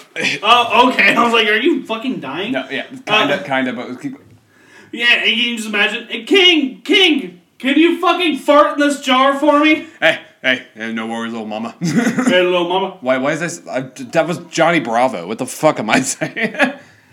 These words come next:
Speaker 2: Hey, ain't nothing but a hound dog. <laughs>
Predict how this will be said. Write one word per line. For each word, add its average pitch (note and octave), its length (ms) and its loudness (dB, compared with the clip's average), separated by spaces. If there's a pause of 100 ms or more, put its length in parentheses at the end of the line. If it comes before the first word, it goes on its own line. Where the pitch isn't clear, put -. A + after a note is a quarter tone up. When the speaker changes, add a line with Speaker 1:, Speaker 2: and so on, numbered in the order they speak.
(180)
Speaker 2:
Hey, D4 240 -6 (720)
ain't D#3 160 -4
nothing D#3+ 200 -6
but D3 100 -6
a C3 60 -8
hound D3+ 260 -6
dog. C3 360 -6
<laughs> F#3+ 60 -8